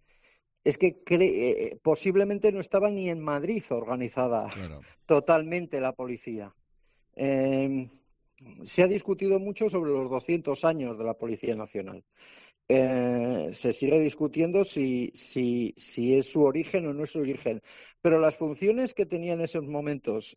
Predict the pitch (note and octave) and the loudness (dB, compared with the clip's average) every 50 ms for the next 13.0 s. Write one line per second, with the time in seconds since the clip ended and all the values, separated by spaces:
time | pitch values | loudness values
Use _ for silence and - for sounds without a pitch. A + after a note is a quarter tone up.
0 | _ _ _ - C3+ C3 B2+ B2 B2 B2 B2 A#2+ A#2+ A#2 A#2 - - B2+ C3 B2+ | _ _ _ 0 2 2 2 2 2 4 4 4 4 2 2 2 0 0 2 2
1 | B2 A#2+ C3+ - C#3+ C3+ - D#3+ D3 - D3 C3 - D3+ D3+ E3 E3 E3+ F3 F3+ | 0 0 0 0 0 2 2 0 0 0 -2 -2 0 2 2 2 2 2 0 0
2 | F#3 E3+ G3 F#3+ G#3 A3 - - - - - - _ _ - - G3 G3 G#3 G#3 | 0 2 2 2 2 2 0 -6 -18 -20 -20 -20 _ _ 0 2 4 4 4 4
3 | G3 F3 D3+ - - F3+ F#3 G#3+ B3 A#3+ A3 A3 G3 G3 A#3 C4+ C4 - - - | 2 0 0 -2 -2 -6 -4 -2 -2 -2 -4 -6 -6 -6 -8 -8 -10 -14 -18 -20
4 | _ _ _ _ _ _ _ _ _ _ _ _ _ _ _ - D3 C#3+ C#3 D3+ | _ _ _ _ _ _ _ _ _ _ _ _ _ _ _ 4 4 6 6 4
5 | D#3+ E3 E3+ F3 E3+ E3+ F3 E3 D#3+ F3 F#3+ G3+ G3 - - - C#3 C#3 C#3 C#3 | 2 2 2 0 0 0 0 -2 0 0 -2 -4 -6 -6 -4 -4 -2 -2 -2 -2
6 | C#3+ D3+ E3 F#3 G3 E3 - B2+ A#2 A2+ - C3 C3 B2+ A#2+ A#2 A2+ - - G#2+ | -2 0 0 0 0 -2 -2 -4 -6 -6 -4 -4 -4 -2 -4 -6 -8 -10 -10 -8
7 | A#2+ C#3 F#3+ A3 F#3+ _ _ _ _ - G2+ F#2 F#2 A2 C3+ F#3+ - _ _ - | -8 -8 -8 -8 -10 _ _ _ _ -16 -14 -12 -12 -12 -12 -14 -16 _ _ 4
8 | C#3 C3+ C3 D3+ C#3 C3 - - B2 A#2 C3 C#3+ D#3 E3+ F3 F#3 F3+ F3+ F3+ F3+ | 4 4 6 4 2 2 2 0 -2 -2 0 0 0 2 4 4 4 6 4 4
9 | F3+ D#3+ - C#3 B2+ - - C3 C3+ - F3 E3+ - - - F3 E3+ E3+ E3+ F3 | 2 0 0 0 0 0 0 -4 -4 -2 -2 -4 -4 -4 0 2 4 4 6 4
10 | E3+ F3 F3 F3 E3 - _ - - - _ _ - C3 C3+ - - D3 C#3+ - | 4 2 0 -2 -6 -10 _ -20 -20 -20 _ _ 0 2 2 4 4 2 2 2
11 | - C3+ C#3 C#3+ C#3 D3 D3 C#3+ - E3+ D#3+ E3 E3+ E3 - - F3 F3 F3 E3+ | 0 0 0 0 -2 -2 -2 -2 0 0 0 0 -2 -2 -2 -2 2 2 2 4
12 | D#3+ E3+ E3+ E3+ E3+ F3 F#3 F3 - - B2+ - - C3 A#2 - G2 F#2 F#2+ - | 4 2 2 2 -2 -6 -8 -6 -6 -6 -6 -4 -4 -4 -4 -4 -8 -12 -12 -14